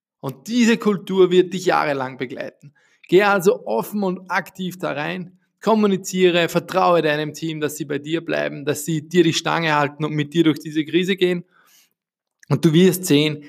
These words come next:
deine Mitarbeiter werden es dir zurückgeben in den nächsten Monaten.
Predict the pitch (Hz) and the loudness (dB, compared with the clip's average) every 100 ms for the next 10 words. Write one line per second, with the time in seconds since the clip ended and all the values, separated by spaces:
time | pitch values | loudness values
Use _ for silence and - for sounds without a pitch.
0 | - 139 160 165 170 160 143 135 135 120 | -4 0 2 0 0 0 0 -2 -2 0
1 | 147 143 147 143 143 143 127 131 - 120 | 2 2 -2 -2 -2 -2 -2 -2 -4 -6
2 | 117 113 113 110 104 - - - - 120 | -6 -8 -8 -10 -12 -18 -18 -16 -18 _